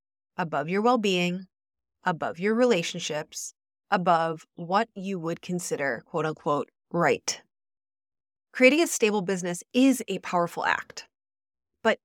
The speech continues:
don't let it fool you into believing that it's how you stay safe in the world. The truth is that if you, your business died today,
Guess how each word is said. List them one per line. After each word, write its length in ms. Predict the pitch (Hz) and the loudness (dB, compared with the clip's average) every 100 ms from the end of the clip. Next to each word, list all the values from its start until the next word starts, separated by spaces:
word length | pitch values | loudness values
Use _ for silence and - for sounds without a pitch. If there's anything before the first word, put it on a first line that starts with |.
| 180 | 0
don't 300 | 214 254 - | 2 2 0
let 100 | - | -12
it 140 | - | -14
fool 280 | - 240 247 | -6 -2 0
you 200 | 233 208 | 0 -2
into 220 | 185 185 | -4 -6
believing 500 | 165 180 190 208 202 | -4 -2 0 0 -2
that 180 | 175 160 | 0 0
it's 180 | 175 175 | -2 -8
how 200 | - 208 | -4 0
you 160 | 233 254 | 0 0
stay 300 | - 208 185 | -2 -2 -2
safe 360 | - 190 185 | -2 -2 -2
in 100 | 160 | -6
the 100 | 170 | -4
world. 500 | 165 196 165 - - - _ _ _ _ _ _ _ _ _ _ | 0 0 0 -4 -12 -20 _ _ _ _ _ _ _ _ _ _
The 80 | 220 | -4
truth 520 | - 330 392 262 - | 0 2 4 4 2
is 180 | 226 220 | -2 2
that 240 | 208 196 - | 4 4 2
if 240 | 277 - - | 2 0 -8
you, 440 | 233 226 214 196 | -6 -4 -4 -8
your 140 | - 202 | 2 2
business 580 | 170 220 190 220 - - - | 4 4 2 -4 -6 -14 -2
died 420 | 180 170 190 175 - | 2 2 2 -4 -6
today, 420 | 185 202 170 | 2 4 4